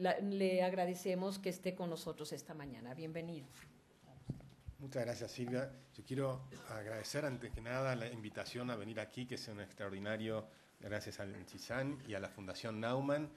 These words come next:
Speaker 2: Para mí es la primera vez en México, así que tengo una, una ventaja adicional poder haber venido. Y yo vengo del sur, de, de Argentina. Y ustedes saben que argentin-, los argentinos en América Latina solíamos tener una fama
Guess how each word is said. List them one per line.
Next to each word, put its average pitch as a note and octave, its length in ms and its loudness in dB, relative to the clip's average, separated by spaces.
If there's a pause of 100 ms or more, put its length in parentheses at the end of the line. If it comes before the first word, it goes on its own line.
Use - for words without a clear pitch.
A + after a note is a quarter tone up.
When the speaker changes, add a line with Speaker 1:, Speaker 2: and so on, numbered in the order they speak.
(240)
Speaker 2:
Para G2+ 160 -2
mí D3 80 0
es C#3 60 0
la C#3 100 4
primera B2+ 300 2
vez B2 180 0
en A#2 100 -2
México, C3+ 440 0
así A#2+ 240 -4
que A#2+ 100 -2
tengo A2+ 600 -2
una, G#2+ 340 -2
una A2 240 -2
ventaja G#2 400 0
adicional A2+ 560 0
poder G#2+ 240 2
haber G#2+ 160 6
venido. C3 500 0 (720)
Y F3+ 160 -2
yo F#3+ 120 0
vengo A3+ 220 4
del D#3 100 2
sur, C#3 240 2
de, A#2 140 -6
de B2 120 -2
Argentina. A2+ 600 -2 (680)
Y D3 40 -4
ustedes G3+ 240 2
saben G3+ 220 6
que D#3 60 6
argentin-, C3+ 520 0
los D3+ 200 -2
argentinos D#3 760 -4 (100)
en A#2+ 120 -4
América D#3 400 0
Latina F3 560 0 (640)
solíamos F#3+ 500 2
tener C#3 240 2
una D#3 160 2
fama D#3 400 4